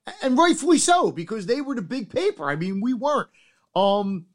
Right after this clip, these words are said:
but Ed Snyder, and I know he took a lot of flack, you know, you know, later in his career for, for the way he handled things and always going for it and, and always, you know, hating the Russians, then liking the Russians, then getting big guys, and whatever.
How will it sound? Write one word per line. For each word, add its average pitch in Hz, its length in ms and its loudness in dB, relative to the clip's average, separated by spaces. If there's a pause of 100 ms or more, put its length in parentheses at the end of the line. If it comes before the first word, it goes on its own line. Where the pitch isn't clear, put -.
(300)
but 202 180 -2
Ed 302 220 0
Snyder, 202 720 -4 (220)
and 240 120 -4
I 311 100 0
know 294 180 4
he 214 140 0
took - 200 -6
a 175 40 -4
lot 170 240 0
of 170 100 -4
flack, 160 520 -2 (260)
you 196 120 -8
know, 165 200 -6
you 185 100 0
know, 170 140 6
later 175 580 4
in 175 80 2
his 170 120 0
career 160 540 4
for, 143 300 -2 (640)
for 165 260 2
the 156 60 2
way 160 300 4
he 175 140 0
handled 156 480 0
things 160 360 -2
and 143 80 -2
always 165 260 4
going 156 440 2
for 160 440 2
it - 80 -4
and, 147 200 -8
and 147 180 -4
always, 165 380 2
you 160 120 -4
know, 147 340 0 (640)
hating 170 340 2
the 165 80 4
Russians, 156 460 2
then 160 200 2
liking 160 320 2
the 151 80 2
Russians, 156 500 0 (280)
then 170 140 4
getting 170 260 2
big 165 240 2
guys, 156 320 0
and 208 180 -8
whatever. 214 380 -4